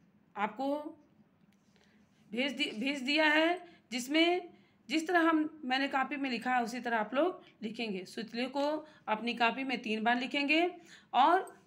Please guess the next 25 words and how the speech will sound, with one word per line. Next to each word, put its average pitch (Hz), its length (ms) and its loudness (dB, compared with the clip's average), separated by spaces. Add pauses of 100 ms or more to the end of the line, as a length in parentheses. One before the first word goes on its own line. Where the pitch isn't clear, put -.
(120)
प्रश्न 320 320 0
उत्तर 359 240 4
जब 330 140 2
लिखेंगे 294 560 2 (360)
तो 262 80 -8
क्या 285 160 2
करेंगे, 285 380 4 (1300)
एक 269 240 2
प्रश्न 320 240 -2
उत्तर 262 180 0
लिखेंगे, 240 460 -2
उसके 214 320 -6
बाद 220 340 -2 (640)
लाइन, 277 560 2
दो 220 180 -2
लाइन 247 220 2
छोड़ 233 200 -2
दीजिएगा 277 640 0 (180)
और 233 120 4
अंडरलाइन 247 460 0
कर 226 120 -2
दीजिएगा 180 480 -8 (300)
और 208 100 0
आप 214 180 0
लोग 320 400 2